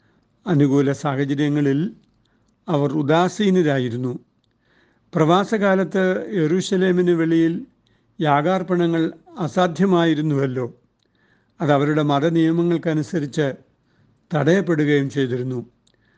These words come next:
അത്തരം പ്രതികൂല സാഹചര്യങ്ങളിൽ യാഗം അർപ്പിക്കണം എന്ന് യഹോവ നിഷ്കർഷിച്ചിരുന്നില്ല എന്നാണ് സൂചന. "ഭോജനയാഗങ്ങളാൽ ഞാൻ നിന്നെ ഭാരപ്പെടുത്തിയിട്ടില്ല,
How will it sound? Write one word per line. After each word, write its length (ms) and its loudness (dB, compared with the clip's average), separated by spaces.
അത്തരം 520 2
പ്രതികൂല 480 0
സാഹചര്യങ്ങളിൽ 1040 0
യാഗം 600 -2
അർപ്പിക്കണം 800 -2
എന്ന് 260 0
യഹോവ 380 2
നിഷ്കർഷിച്ചിരുന്നില്ല 1120 -2
എന്നാണ് 300 0
സൂചന. 380 -2
"ഭോജനയാഗങ്ങളാൽ 1200 0
ഞാൻ 240 0
നിന്നെ 200 2
ഭാരപ്പെടുത്തിയിട്ടില്ല, 1080 0